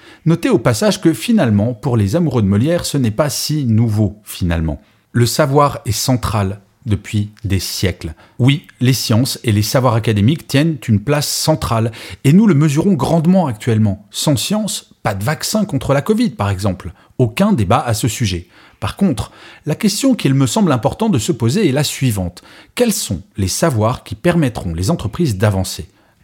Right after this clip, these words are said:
Bien entendu, l'innovation technologique est une base essentielle de l'entreprise, mais nous prenons conscience que tout ce que nous pensions comme étant acquis n'est absolument rien sans l'humain. Et oui, quelle utilité d'avoir des chercheurs brillants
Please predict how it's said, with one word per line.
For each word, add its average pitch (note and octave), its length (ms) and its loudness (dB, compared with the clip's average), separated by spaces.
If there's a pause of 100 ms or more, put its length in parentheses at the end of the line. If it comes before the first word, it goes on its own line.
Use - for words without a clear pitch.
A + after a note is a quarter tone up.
Bien G#2+ 220 4
entendu, B2+ 480 0
l'innovation G#2+ 540 0
technologique D#3+ 600 0
est A2 160 -2
une G2+ 80 2
base G#2 220 2
essentielle C#3 640 0 (100)
de G2+ 140 0
l'entreprise, G2 580 -2 (360)
mais A2+ 100 6
nous C3 120 4
prenons D3+ 440 2
conscience C#3 720 -2
que - 100 -6
tout A3+ 380 0
ce - 140 -6
que G#2+ 100 -2
nous F#2 140 2
pensions A#2+ 480 0
comme G2 200 0
étant G2 320 -4
acquis G#2+ 460 -4 (220)
n'est G#2 180 0
absolument G#2 600 0
rien G#2+ 420 0 (300)
sans - 280 0
l'humain. E2 260 -2 (520)
Et G#3 80 6
oui, C#3+ 180 2 (380)
quelle C4 180 2
utilité D#3 420 0
d'avoir A2+ 240 2
des G#2+ 80 0
chercheurs F#2+ 460 -4
brillants C#3+ 500 0